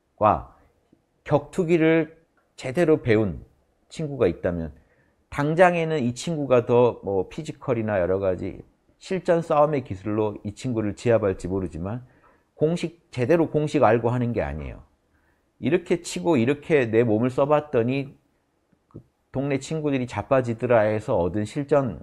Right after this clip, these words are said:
이것도 실전 경험은 있습니다마는 공식을 제대로 알게 한 게 아니죠. 알고 한 게.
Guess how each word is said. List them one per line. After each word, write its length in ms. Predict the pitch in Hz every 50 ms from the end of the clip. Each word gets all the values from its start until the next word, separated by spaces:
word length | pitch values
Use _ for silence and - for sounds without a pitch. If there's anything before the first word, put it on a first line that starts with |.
| - -
이것도 280 | 104 131 127 127 127
실전 580 | 123 - 139 139 - 147 131 113 101 78 - - _ _ _ _ _ _
경험은 380 | - 110 104 107 110 107 98
있습니다마는 720 | 90 82 - - 101 95 87 80 87 85 87 85 95 120 123 127 - _ _ _ _ _
공식을 440 | _ 123 127 135 123 131 127 117 101
제대로 280 | 107 98 92 101 92
알게 260 | 80 76 101 107 107 107
한 180 | 104 101 101
게 80 | 98 92
아니죠. 480 | 73 78 82 82 73 - 80 98 120 123
알고 300 | - 85 87 90 92 87
한 160 | 85 85 76
게. 160 | 85 98 120